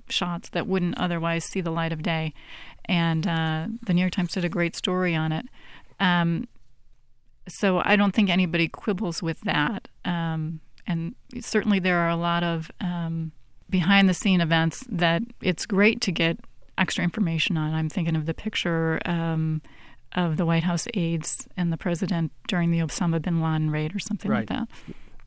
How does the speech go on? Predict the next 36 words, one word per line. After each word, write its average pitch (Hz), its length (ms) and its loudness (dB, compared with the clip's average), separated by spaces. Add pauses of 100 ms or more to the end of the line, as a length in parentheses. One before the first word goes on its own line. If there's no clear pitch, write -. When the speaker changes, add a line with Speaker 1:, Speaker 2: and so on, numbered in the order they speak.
Speaker 2:
In 117 80 0
the 127 40 4
Situation 123 560 0
Room 110 260 2
that 110 200 -4
Bee 113 140 2
put 110 200 -6
out. 101 180 -4 (320)
Speaker 1:
Right. 233 240 0 (920)
Speaker 2:
So, 156 360 12 (140)
eh, 156 100 0 (120)
but 160 220 6
then 196 180 12
you 180 100 10
seem 175 340 10
to 147 80 0
draw 156 420 10
a 127 80 6
line, 127 640 6 (180)
um, 120 300 4
because 135 320 4
there 135 100 6
are 131 60 6
things 139 260 6
that 131 100 4
are 123 240 6
either 123 240 4
private 147 520 4 (100)
or 120 180 2
confidential 131 920 2
or 120 220 2
high 127 240 0
tension 143 520 2 (440)
that 127 360 4
you 127 180 0
can't 135 340 2